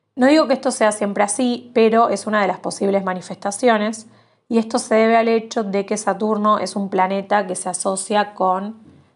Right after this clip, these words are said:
la restricción y con el límite. Tal vez una persona con Saturno en casa uno tiene un cuerpo cuyo límite se conecta con no aumentar de peso, o también puede ser una persona que a lo mejor se restringe mucho para mantenerse delgada.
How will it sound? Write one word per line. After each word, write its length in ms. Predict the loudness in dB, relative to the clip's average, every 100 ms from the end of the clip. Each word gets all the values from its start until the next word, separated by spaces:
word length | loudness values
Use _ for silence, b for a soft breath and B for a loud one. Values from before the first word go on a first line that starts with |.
| -6
la 120 | -4
restricción 680 | -4 -6 -8 -6 0 2 2
y 80 | 0
con 100 | -2
el 160 | -2
límite. 440 | -4 -6 -10 -14 -18 _ _ _ _ _ _ _ _ _ _
Tal 200 | 0 2
vez 300 | 4 2 0
una 220 | -4 -2 -2
persona 480 | -4 -2 -2 -2
con 400 | 0 0 0 -8 -14
Saturno 460 | -10 -8 -6 -4
en 80 | -2
casa 320 | 0 2 2
uno 520 | 4 2 2 0 -4 -8
tiene 200 | -2 -2
un 120 | -2
cuerpo 680 | 0 4 4 2 0 -2 -2
cuyo 320 | -10 -10 -4
límite 420 | -2 -2 -2 -4
se 160 | -6 -6
conecta 680 | -4 -2 -2 0 0 0 2
con 460 | 2 2 -2 -6 b b b b _ _ -4
no 160 | 2
aumentar 460 | 4 2 0 2 2
de 100 | 4
peso, 580 | 2 2 2 2 0 B B B B 0
o 160 | 2
también 400 | 4 2 2 0
puede 180 | 0 0
ser 180 | 2 0
una 200 | 0 2
persona 480 | 0 -2 0 0 0
que 80 | -2
a 60 |
lo 100 | -2
mejor 340 | -6 -2 -2 -2
se 320 | 0 4 4
restringe 720 | 2 -4 -6 -2 0 0 -2
mucho 520 | 2 0 2 0 2
para 260 | 4 4 2
mantenerse 580 | 0 -2 -4 -4 -2 -2
delgada. 540 | 0 -2 -6 -8 -12